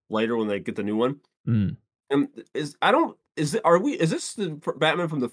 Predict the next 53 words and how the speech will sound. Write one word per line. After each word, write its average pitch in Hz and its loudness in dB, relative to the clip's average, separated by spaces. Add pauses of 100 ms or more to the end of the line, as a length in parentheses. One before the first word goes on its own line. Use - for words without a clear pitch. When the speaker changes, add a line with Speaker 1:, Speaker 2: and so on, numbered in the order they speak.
Speaker 1:
is 120 -12
the 120 -6
suit - -4
from 135 -4
the 117 -2
first 151 -4
movie? 165 0
'Cause 151 -4
it 202 0
looks 285 -8
weird 110 -2
to - -8
me. 87 -12 (400)
When 143 0
I 170 6
Speaker 2:
I 180 4
Speaker 1:
see 143 4
Speaker 2:
think 220 6
Speaker 1:
this 180 -4
Batman 143 2 (320)
Speaker 2:
it's 160 0
the 160 0
cowl 202 2
that 104 0
kinda 117 0
throws 117 0
me 104 2
off. 107 2
It's, - -2
like, 127 2
the 120 0
way 113 2
the 117 2
cowl 117 0
sits - -2
on 120 -2
top 110 0
of 120 -2
the 104 -2
shoulders 117 0
where 113 2
it's, - -4
like, 107 -2
above 113 0
it, 180 -2 (340)
where 120 2
it 104 -2
looks 131 0
like 131 2
it's 107 -2
actually, 117 -2
like, 107 -2
imprinted, 110 -4